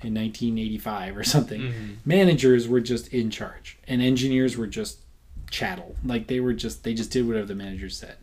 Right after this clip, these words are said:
Speaker 1: It was, like, very autocratic. And I think Sergey Brin and Larry Page were like, "Hey, we don't wanna just start the H P of internet search. We wanna make a kind of, like, you know, Willy Wonka factory where there's constantly new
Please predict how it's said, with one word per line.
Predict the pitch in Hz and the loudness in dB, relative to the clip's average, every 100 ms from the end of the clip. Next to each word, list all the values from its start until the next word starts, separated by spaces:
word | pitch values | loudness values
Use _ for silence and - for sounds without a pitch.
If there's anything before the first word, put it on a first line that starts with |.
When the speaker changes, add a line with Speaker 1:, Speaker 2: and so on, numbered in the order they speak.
| - | -12
Speaker 1:
It | 131 | -6
was, | 110 | -6
like, | 101 92 - | -6 -10 -6
very | 113 110 | -2 0
autocratic. | 104 95 98 95 92 98 - - - - - - | -2 -6 -10 -12 -12 -14 -18 -20 -20 -20 -20 -2
And | 131 | 2
I | 131 | 4
think | 120 170 156 - | 4 4 2 0
Sergey | - 147 147 131 | 0 4 6 6
Brin | 120 131 | 6 4
and | 123 | 4
Larry | 120 113 | 4 2
Page | 101 147 139 | 2 4 4
were | 120 117 | 2 -2
like, | 104 101 | -2 -6
"Hey, | - 147 113 95 - - - | 0 2 2 0 -6 -14 -8
we | - 156 | 2 6
don't | 180 165 | 6 6
wanna | 160 147 | 6 4
just | 127 135 - | 4 2 2
start | 151 127 - - | 2 2 2 -4
the | 120 - | -4 -2
H | 131 127 - | -2 -2 -8
P | - 151 120 113 | -4 -2 -2 -2
of | 123 113 107 - - - | -4 -4 -4 -8 -12 -8
internet | - 143 131 107 | 2 4 6 2
search. | - 220 - - - - - - - - | -2 -4 -6 -8 -10 -10 -8 -6 -6 -4
We | 117 156 | 2 6
wanna | 185 170 139 | 8 8 6
make | 127 120 - - | 4 4 2 -4
a | 123 | -6
kind | 117 - 123 | -6 -4 -2
of, | 117 113 | -2 -2
like, | 110 107 - - - - - - | -4 -6 -10 -16 -16 -14 -14 -6
you | 165 | 0
know, | 127 | 2
Willy | 120 123 135 131 | 4 6 6 6
Wonka | 117 120 127 131 113 | 4 0 0 0 -2
factory | 104 131 147 - 117 | -2 -4 -2 -2 -2
where | 104 107 | -2 -4
there's | 110 | -4
constantly | - - 147 156 - 156 135 123 | -6 -2 2 2 0 -4 -2 0
new | 117 131 135 127 | 2 2 2 0